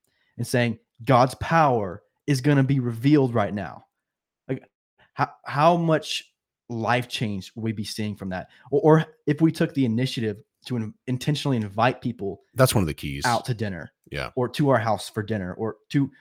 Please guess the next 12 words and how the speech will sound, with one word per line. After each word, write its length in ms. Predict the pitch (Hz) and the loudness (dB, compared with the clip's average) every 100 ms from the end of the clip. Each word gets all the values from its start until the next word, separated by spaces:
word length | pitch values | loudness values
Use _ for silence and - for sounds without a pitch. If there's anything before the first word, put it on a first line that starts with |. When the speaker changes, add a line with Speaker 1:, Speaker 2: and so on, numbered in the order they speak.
| _ | _
Speaker 1:
to 100 | - | 0
lunch. 560 | 143 131 104 - - - _ - | 4 4 2 -2 -10 -12 _ -4
Like, 160 | 139 - _ _ | -4 -4 _ _
I 80 | 160 | 4
mean, 280 | 175 175 165 | 4 4 2
John, 280 | 147 151 135 | 0 2 4
me 100 | 156 | 2
and 100 | 131 | 2
you, 320 | 160 135 110 _ _ _ _ _ - | 4 2 0 _ _ _ _ _ 2
probably 240 | 160 180 | 6 6
the 180 | 143 139 | 4 0
best 560 | 120 110 147 156 - | 0 2 2 0 -6